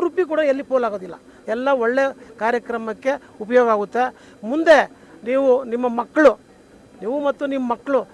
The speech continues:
ಶಾಲಾ ಅಭಿವೃದ್ಧಿ ಆಗೋ ಹೊತ್ತಿಗೆ ಎಲ್ಲ ಮಕ್ಕಳಿಗೂ ನಮ್ಮ ಸಂಸ್ಥೆಯಲ್ಲೇ ಎಲ್ಲ ಕೋರ್ಸ್ಗಳಿಗೂ ಸೀಟ್ ಸಿಗುತ್ತೆ. mostly ಅಲ್ಲಿ ಬೇರೆ ಟೆಕ್ನಿಕಲ್ ಕೋರ್ಸಸ್ ಮಾಡ್ತಾರೆ ಅಂತ ಪ್ಲ್ಯಾನಿಂಗ್ ಇದೆ. ಮುಂದೆ ಮುಂದೆ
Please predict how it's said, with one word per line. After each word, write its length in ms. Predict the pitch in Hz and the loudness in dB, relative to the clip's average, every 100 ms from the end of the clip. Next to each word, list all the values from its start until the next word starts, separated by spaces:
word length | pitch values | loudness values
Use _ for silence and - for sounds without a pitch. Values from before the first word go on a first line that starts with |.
| - - | -20 -8
ಶಾಲಾ 240 | 240 262 285 | 0 4 4
ಅಭಿವೃದ್ಧಿ 320 | 269 269 254 254 | 4 0 2 4
ಆಗೋ 120 | 285 302 | 6 6
ಹೊತ್ತಿಗೆ 300 | 254 233 240 240 - - - 220 247 | 6 4 0 0 -6 -20 -8 0 0
ಎಲ್ಲ 200 | 294 320 339 370 | 4 6 6 6
ಮಕ್ಕಳಿಗೂ 380 | 349 - 330 349 320 | 4 6 4 4 2
ನಮ್ಮ 160 | 277 311 | 0 -2
ಸಂಸ್ಥೆಯಲ್ಲೇ 800 | - 302 285 220 269 262 302 - - - 214 247 | 0 0 0 -4 -2 0 0 -2 -4 -18 -2 0
ಎಲ್ಲ 140 | 294 339 359 | 4 6 6
ಕೋರ್ಸ್ಗಳಿಗೂ 420 | 330 330 262 302 320 | 6 4 2 -4 -4
ಸೀಟ್ 160 | 269 - | -8 -12
ಸಿಗುತ್ತೆ. 280 | 202 190 - - - - - | -16 -16 -20 -20 -20 -14 -2
mostly 280 | 269 269 302 269 | -2 0 2 2
ಅಲ್ಲಿ 200 | 277 285 277 - - - 226 | 2 2 2 -2 -16 -6 2
ಬೇರೆ 140 | 269 262 | 2 2
ಟೆಕ್ನಿಕಲ್ 420 | 262 311 302 302 - | 0 -2 2 2 4
ಕೋರ್ಸಸ್ 320 | 254 - 254 233 | 0 0 -6 -6
ಮಾಡ್ತಾರೆ 320 | 233 - 226 226 | -6 -6 -6 -6
ಅಂತ 100 | 240 190 | -6 -6
ಪ್ಲ್ಯಾನಿಂಗ್ 360 | 220 233 226 208 | -4 -4 -4 -4
ಇದೆ. 120 | 226 247 - - - | -4 -6 -10 -20 -12
ಮುಂದೆ 220 | 214 262 277 | -6 0 0
ಮುಂದೆ 180 | 247 240 | 0 -6